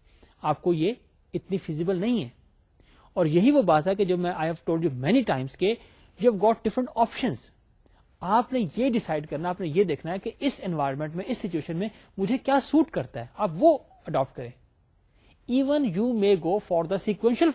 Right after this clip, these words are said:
file organization in very specific situation۔ اور میں نے آپ کو بتا دیا ہے کہ جس سچویشن میں آپ کو بہت کم یا بالکل ہی نہیں ڈائریکٹ ایکسس کی ضرورت ہے،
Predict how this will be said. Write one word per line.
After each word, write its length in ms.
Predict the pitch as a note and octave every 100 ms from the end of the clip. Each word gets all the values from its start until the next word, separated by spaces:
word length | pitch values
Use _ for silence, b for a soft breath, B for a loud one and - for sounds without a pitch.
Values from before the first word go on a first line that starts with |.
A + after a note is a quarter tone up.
| B3
file 160 | G#3 F#3
organization 380 | E3 D#3+ D3+ G3+ B B -
in 80 | G3
very 380 | D3 C#3 F#3+ G#3+
specific 400 | - F#3+ - - G3 _ _ -
situation۔ 480 | G#3+ D4+ D4+ F3 B2 _ _ _ _ _
اور 140 | - D3+
میں 100 | E3
نے 60 |
آپ 60 | F3
کو 80 | D3+
بتا 220 | D3 F#3+
دیا 220 | G#3 D#3
ہے 40 | E3+ b b
کہ 80 | G3
جس 260 | C#3+ C4+ -
سچویشن 480 | A#3+ G#3 F#3 G3 F#3+
میں 220 | F#3+ G#3+ b b -
آپ 300 | E3 F#3 -
کو 320 | F#3 F3+ - _ _ _ _ _ _ _ _ _ _ _ _ _ _ _ _ _ _ _ _ -
بہت 420 | D3+ G3+ C4+ -
کم 240 | F3 F3+ F#3+ _ _ _ _ -
یا 100 | F3
بالکل 380 | C#3 F3 - D4
ہی 80 | C4
نہیں 260 | G3 G3+
ڈائریکٹ 280 | E3 D#3 E3+
ایکسس 320 | F3 F#3+ -
کی 80 | F3
ضرورت 380 | C3+ C#3 D#3
ہے، 120 | D3